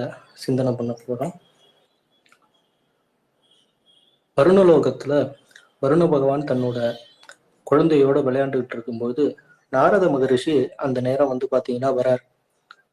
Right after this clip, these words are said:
அப்ப வருண-, வருணதேவர் வந்து நாரதரை வந்து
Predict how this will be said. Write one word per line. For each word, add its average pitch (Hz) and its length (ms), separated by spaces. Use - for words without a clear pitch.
அப்ப 143 500
வருண-, 160 540
வருணதேவர் 147 580
வந்து 127 380
நாரதரை 143 500
வந்து 123 240